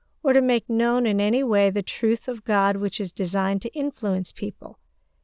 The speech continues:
It can only be uncovered and revealed through prophets. If this article blessed you, please consider supporting us.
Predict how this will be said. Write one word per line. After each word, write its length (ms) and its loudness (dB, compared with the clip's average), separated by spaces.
It 180 0
can 160 4
only 280 4
be 160 2
uncovered 680 0
and 200 0
revealed 500 0
through 220 -2
prophets. 720 -6
If 160 -8
this 220 2
article 400 4
blessed 420 0
you, 220 0
please 280 4
consider 420 2
supporting 560 0
us. 340 -8